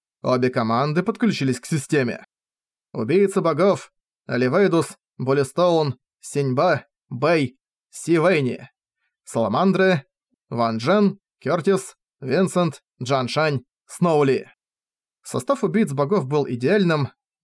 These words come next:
а они не нуждались ни в каких переменах, но в команде Саламандр кое-что изменилось. Они оставили одного из самых важных своих бойцов на скамейке запасных,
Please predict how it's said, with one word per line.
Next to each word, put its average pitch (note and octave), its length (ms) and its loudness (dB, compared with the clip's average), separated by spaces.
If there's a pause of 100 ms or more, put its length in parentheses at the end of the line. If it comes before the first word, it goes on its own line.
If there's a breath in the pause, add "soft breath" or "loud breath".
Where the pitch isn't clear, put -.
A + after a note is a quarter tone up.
(160)
а B2+ 160 0
они E3 140 2
не F#3 100 4
нуждались F#3+ 460 2
ни C3+ 80 -2
в B2+ 40 -10
каких C3 280 -6
переменах, C#3 580 0 (380)
но D#3+ 120 -2
в G3+ 80 -8
команде G#3+ 400 2
Саламандр G#3 580 0
кое-что D3+ 440 0
изменилось. C3+ 720 -2 (640)
Они B2+ 220 -2
оставили G3 500 2
одного D3 380 2
из C#3+ 160 0
самых F#3+ 320 0
важных D3+ 360 -2
своих D#3 280 -2
бойцов C#3+ 420 0
на D#3 100 -2
скамейке E3 440 0
запасных, C#3 580 0